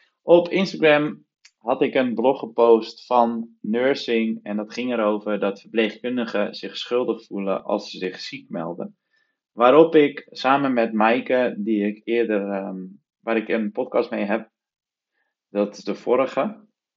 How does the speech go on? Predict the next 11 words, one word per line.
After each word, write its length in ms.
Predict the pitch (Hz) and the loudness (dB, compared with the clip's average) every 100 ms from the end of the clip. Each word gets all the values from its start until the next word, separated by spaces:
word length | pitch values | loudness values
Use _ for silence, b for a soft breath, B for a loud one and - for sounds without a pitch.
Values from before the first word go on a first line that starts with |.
| _ _ _ _ _ | _ _ _ _ _
besloten 580 | _ 107 110 147 160 160 | _ -8 0 6 6 8
we 60 | 147 | 4
om 180 | 147 | 4
wat 160 | 139 135 | 0 0
vragen 380 | 127 151 156 - | 2 4 4 0
op 100 | - | 0
mijn 140 | 120 | -2
Instagram 440 | 117 - - 113 104 | -2 -4 -2 -2 -2
te 80 | |
stellen. 460 | 101 101 107 135 - | -2 2 2 2 -2
En 320 | - 131 123 | -4 -4 -6